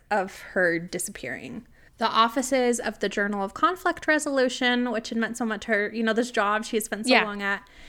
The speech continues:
Speaker 1: it basically got auctioned off without her knowledge. Like, she's editor, and they just kind of, like, moved the whole thing to Yale.
Speaker 2: Oh.
Speaker 1: Yeah, with no warning.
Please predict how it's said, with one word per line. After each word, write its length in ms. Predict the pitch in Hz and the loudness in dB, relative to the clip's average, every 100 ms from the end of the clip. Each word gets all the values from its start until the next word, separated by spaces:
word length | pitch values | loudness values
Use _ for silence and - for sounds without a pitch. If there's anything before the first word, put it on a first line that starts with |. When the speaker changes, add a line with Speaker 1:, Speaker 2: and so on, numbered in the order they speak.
| - - - | -18 -10 4
Speaker 1:
it 280 | 254 220 208 | 4 4 4
basically 520 | 233 277 285 359 370 | 4 4 0 -2 0
got 300 | 330 - - - | 0 0 -2 -10
auctioned 600 | 196 - - 254 233 226 | -10 -8 -6 -2 -2 -2
off 540 | 190 190 277 - - - - | -4 -2 -2 -4 -20 -14 -4
without 380 | 233 226 220 | 2 4 4
her 80 | 220 | 0
knowledge. 540 | 214 190 208 247 247 - | 0 0 0 0 0 0
Like, 100 | 277 | 0
she's 300 | - 254 - 226 | 0 -4 -2 0
editor, 560 | 240 247 277 302 302 302 | 2 4 4 4 2 -2
and 200 | 233 226 | 0 4
they 140 | 226 | 2
just 260 | 226 220 - | 2 -4 -4
kind 240 | - 254 | -2 -2
of, 60 | 254 | 2
like, 220 | 233 233 | 2 2
moved 520 | 226 208 214 208 233 | 0 0 0 -2 -2
the 100 | 220 | -2
whole 180 | 220 208 | 0 -2
thing 260 | 208 196 196 | -2 -6 -8
to 160 | - | -4
Yale. 460 | 202 180 - - - - - | -2 -2 -4 -6 -14 -4 2
Speaker 2:
Oh. 420 | 330 220 165 196 _ _ _ 220 | 4 4 0 -12 _ _ _ -4
Speaker 1:
Yeah, 400 | 226 196 - - - - | 2 2 2 -6 -14 0
with 160 | 226 226 | 2 4
no 120 | 233 | 2
warning. 480 | 214 202 185 196 | 2 -2 -4 -12